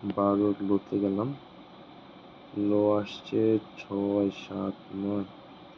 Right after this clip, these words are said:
সাতের, ছয়ের হাইতে গেলাম, লো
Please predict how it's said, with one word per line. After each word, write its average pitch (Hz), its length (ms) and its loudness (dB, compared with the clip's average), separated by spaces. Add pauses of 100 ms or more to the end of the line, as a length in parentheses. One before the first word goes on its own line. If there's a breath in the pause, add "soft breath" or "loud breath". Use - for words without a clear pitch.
(720)
সাতের, 104 1160 0 (1400)
ছয়ের 110 320 2
হাইতে 101 340 2
গেলাম, 98 380 0 (1500)
লো 104 280 4